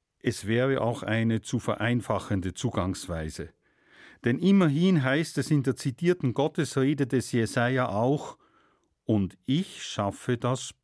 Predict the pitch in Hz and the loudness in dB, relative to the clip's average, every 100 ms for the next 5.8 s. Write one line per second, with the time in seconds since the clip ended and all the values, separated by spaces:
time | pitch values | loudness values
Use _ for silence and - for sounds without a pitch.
0 | _ 143 143 123 - 67 - _ _ _ | _ 2 2 2 -4 -12 -16 _ _ _
1 | _ _ _ _ _ _ _ _ _ _ | _ _ _ _ _ _ _ _ _ _
2 | - 120 131 - 117 - 110 101 - - | -2 0 2 0 -4 -4 -2 -4 -4 -2
3 | 101 131 147 170 185 - 98 90 - - | -2 -2 0 0 0 0 0 0 -4 0
4 | 139 139 127 113 - 110 95 - - 127 | 0 2 0 -2 -4 -4 -6 -6 0 2
5 | 139 131 123 131 165 196 - | 2 0 -2 0 0 -2 -4